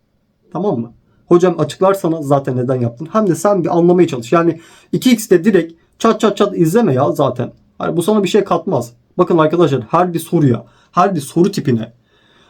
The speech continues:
ya gerekirse beş dakika, on dakika, on beş dakika harcayacağız artık. Bunları zaman kaybı olarak görmeyeceğiz. Yani ben iki yüz soru, üç yüz soru, altı yüz soru çözeyim günde. Ha, demeyeceksin. Soru hedefi falan koyma kendine. O soruyu anla sadece. Önemli olan bu.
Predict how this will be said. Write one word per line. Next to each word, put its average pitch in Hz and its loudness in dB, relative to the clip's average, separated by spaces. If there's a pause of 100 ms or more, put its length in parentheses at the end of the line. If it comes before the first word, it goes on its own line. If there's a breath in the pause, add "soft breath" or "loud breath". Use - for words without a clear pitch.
(120)
ya 143 2
gerekirse 170 2
beş 180 2
dakika, 143 -8
on 170 2
dakika, 135 -4
on 165 0
beş 151 0
dakika 120 -10
harcayacağız 131 0
artık. - -8 (260)
Bunları 147 2
zaman 139 0
kaybı 143 0
olarak 135 0
görmeyeceğiz. 139 -2 (300)
Yani 120 0
ben 151 0
iki 143 -4
yüz 156 2
soru, 135 0
üç 143 -2
yüz 139 -8
soru, 131 4
altı 143 2
yüz 165 0
soru 139 -4
çözeyim 135 0
günde. 135 -4 (540 soft breath)
Ha, 123 0
demeyeceksin. 143 2
Soru 156 -4
hedefi 180 -2
falan 180 2
koyma 175 2
kendine. 113 -6
O 180 2
soruyu 185 0
anla 165 2
sadece. 117 -6
Önemli 151 0
olan 160 0
bu. 156 0